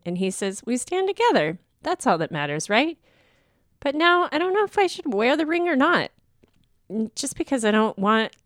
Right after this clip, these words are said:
questions about it and I don't know the answers to, since I don't honestly know where this is going. Never fear, we'll be together for the rest of our lives. I, I feel like the engagement is stagnant,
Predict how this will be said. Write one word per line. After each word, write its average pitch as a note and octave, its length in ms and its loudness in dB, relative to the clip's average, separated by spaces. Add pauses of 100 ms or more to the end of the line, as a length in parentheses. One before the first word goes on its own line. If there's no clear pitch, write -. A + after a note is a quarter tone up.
questions A3 520 -2
about G3 240 4
it F#3 60 2
and E3+ 120 -2
I E3+ 60 -2
don't F#3+ 300 -2 (100)
know F3+ 160 0
the E3+ 180 -4
answers F3 500 -2
to, E3+ 200 -4
since E3 260 -6
I D#3+ 100 -4
don't F3+ 260 -2
honestly E3+ 420 -2
know E3+ 380 2
where G#3 180 4
this F3+ 220 -2
is E3 100 -8
going. F#3 500 0 (640)
Never D4 220 -2
fear, D3+ 400 -4
we'll C4+ 280 2
be A#3+ 160 0
together E3 360 -2
for - 100 -12
the D#3 120 -4
rest G#3 260 2
of G3 80 -2
our E3 120 2
lives. - 540 -10
I, A3 140 -6 (100)
I B3 80 2
feel F4+ 220 2
like F#4 160 2
the C#4 180 2 (100)
engagement G#3 560 0
is F3 120 -4
stagnant, D#3 560 -4